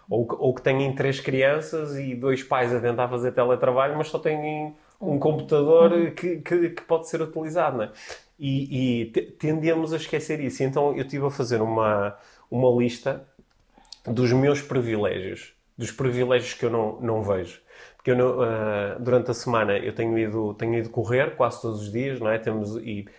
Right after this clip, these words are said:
Speaker 1: porque temos um privilégio, que é estar num sítio onde eu consigo ir correr e não me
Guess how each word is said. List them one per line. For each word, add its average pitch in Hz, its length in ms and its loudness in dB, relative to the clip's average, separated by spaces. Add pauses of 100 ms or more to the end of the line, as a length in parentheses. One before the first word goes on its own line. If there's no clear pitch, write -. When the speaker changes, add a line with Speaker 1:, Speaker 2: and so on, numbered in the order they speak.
(140)
Speaker 1:
porque 113 160 -8
temos 127 280 2
um 123 120 4
privilégio, 110 640 0
que - 80 -8
é 107 40 2
estar 107 180 0
num 107 120 0
sítio 104 320 -6
onde 101 80 -2
eu 101 60 -2
consigo 107 320 -6
ir 104 80 -6
correr 101 500 -2
e - 40 -10
não 101 100 -4
me 101 60 -4